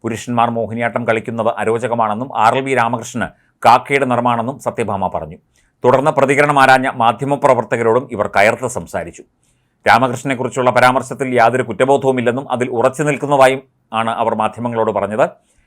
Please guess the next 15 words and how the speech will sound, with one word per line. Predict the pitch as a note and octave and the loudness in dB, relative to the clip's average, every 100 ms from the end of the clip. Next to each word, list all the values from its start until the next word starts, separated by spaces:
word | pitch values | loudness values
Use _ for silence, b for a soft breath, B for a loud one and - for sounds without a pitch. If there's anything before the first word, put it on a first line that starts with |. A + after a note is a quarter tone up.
| _ | _
രണ്ടായിരത്തി | A#2 A#2 B2 B2+ | 0 2 2 0
പതിനെട്ടിൽ | B2 A#2+ D3+ C#3+ A#2 | 0 2 2 0 -2
അന്തരിച്ച | A2+ B2 B2 B2 | -2 -2 0 0
കഥകളി | - A2 B2 C3 | -2 -2 0 2
ആചാര്യൻ | A#2 A2+ A#2+ A2 E2 _ _ | 2 4 2 0 -4 _ _
കലാമണ്ഡലം | A2+ B2+ C#3 C3 B2+ A#2+ | 4 4 6 2 0 -2
പത്മനാഭൻ | B2+ C3+ C3+ B2+ | -2 2 2 2
നായരെക്കുറിച്ചും | A#2+ A#2+ A#2+ A2 G#2 A#2+ | 0 0 -2 -6 -6 -4
അദ്ദേഹത്തിന്റെ | A#2 A#2 A#2 A#2+ | -2 -2 -2 -4
ഭാര്യയും | G#2+ A#2+ B2+ C#3+ | 0 0 0 -6
മോഹിനിയാട്ടം | A#2+ C3+ B2+ B2 A#2+ | -2 2 2 2 0
ഗുരുവുമായ | A#2+ C3 B2 B2 | 0 2 2 2
അന്തരിച്ച | C3 A#2 B2 B2 | 2 2 0 0
കലാമണ്ഡലം | A#2+ A#2+ C3 C3+ C#3 | 2 4 4 4 2
സത്യഭാമയെക്കുറിച്ചും | B2 A#2 C#3 C3 C3 C3 A#2 A2+ E3 | 0 -2 0 0 0 -2 -4 -4 -8